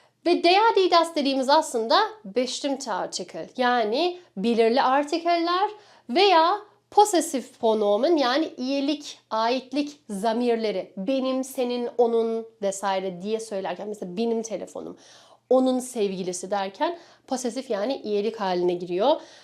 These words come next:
Hemen bir bakalım örneğe. Biggie bezahlt nicht das Essen, sondern die Getränke. Şimdi bu cümlede hani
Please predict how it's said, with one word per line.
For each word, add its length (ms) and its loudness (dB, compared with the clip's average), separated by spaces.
Hemen 320 8
bir 100 0
bakalım 340 0
örneğe. 640 0
Biggie 800 4
bezahlt 680 2
nicht 520 4
das 240 4
Essen, 460 4
sondern 400 4
die 100 0
Getränke. 720 0
Şimdi 560 2
bu 220 8
cümlede 760 6
hani 300 2